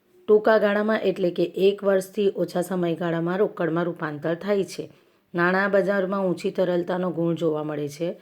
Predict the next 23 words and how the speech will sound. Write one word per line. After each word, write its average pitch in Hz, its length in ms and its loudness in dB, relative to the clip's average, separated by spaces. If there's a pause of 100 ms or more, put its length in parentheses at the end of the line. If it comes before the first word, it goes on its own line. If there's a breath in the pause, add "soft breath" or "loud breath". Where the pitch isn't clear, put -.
(380 soft breath)
ઊંચી 170 240 -2
તરલતા 196 500 2
એટલે 180 360 0
જેનું 170 280 0
ઝડપથી 180 640 -4
રોકડમાં 165 500 -2
રૂપાંતર 165 540 -2 (540 loud breath)
થઈ 208 200 4
શકતું 180 440 -4
હોય 165 160 -2
તેવી 175 320 -2
નાણાકીય 165 580 -2
સાધનોનો 156 640 -4 (960 soft breath)
અહીં 185 440 0
વેપાર 165 440 2
થાય 147 340 -6
છે. 147 300 -12 (760 soft breath)
નાણાં 190 360 2
બજારમાં 208 400 4
બે 185 160 4
પક્ષકારો 196 560 0
હોય 196 160 2
છે. 196 340 -4